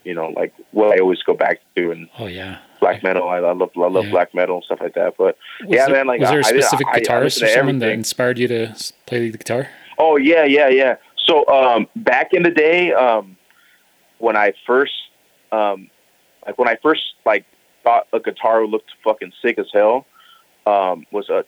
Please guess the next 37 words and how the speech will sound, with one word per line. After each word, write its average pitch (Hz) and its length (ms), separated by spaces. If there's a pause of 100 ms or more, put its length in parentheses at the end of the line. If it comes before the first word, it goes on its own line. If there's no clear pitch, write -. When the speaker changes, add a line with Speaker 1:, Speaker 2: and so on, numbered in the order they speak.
Speaker 1:
Tony 123 200
Iommi 107 420
from 98 400
Black 101 240 (100)
Sabbath 123 380 (160)
and, 98 320
uh, 90 220 (920)
uh, 95 280 (520)
Carlos 127 360
Santana 131 640
and, 98 320 (100)
and 101 120
of 98 100
course, 113 300
fucking 107 280
J-, - 320
Jimi 104 120
Hendrix. 107 400
Like, 101 140
I, - 380
I, 107 100
I 107 40
thought 107 300 (500)
they 120 100
just 110 220
looked 110 180
fucking 110 340
so 107 140
cool. 113 480 (500)
And 110 80
then 113 100
when, 113 120
when 120 180
I 104 80
got 107 180
older, 120 560 (680)
um, 95 460